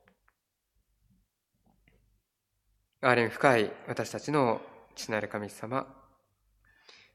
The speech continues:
御言葉を覚え感謝いたします。イエス・キリスト、あなたご自身が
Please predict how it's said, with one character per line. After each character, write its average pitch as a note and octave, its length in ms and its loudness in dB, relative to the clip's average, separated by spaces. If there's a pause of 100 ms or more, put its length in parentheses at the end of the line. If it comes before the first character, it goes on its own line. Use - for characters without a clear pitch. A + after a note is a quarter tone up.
御 A#2+ 60 -2
言 A#2+ 80 2 (100)
葉 A2 100 8
を G#2+ 60 4
覚 A2 180 6
え G2+ 180 2 (180)
感 A#2 180 -4
謝 A2 140 -10
い G#2+ 40 -12
た A#2 120 -10
し - 180 -12
ま A2+ 140 -8
す。 - 300 -18 (1600)
イ C3 80 0
エ B2 40 2
ス・ - 100 -6
キ B2 80 -10
リ A#2 100 -6
ス - 140 -14
ト、 - 640 -2
あ B2+ 100 -2
な B2 100 -2
た B2+ 80 -2
ご B2+ 100 4
自 E3 100 2
身 F3 280 -2
が A2 260 0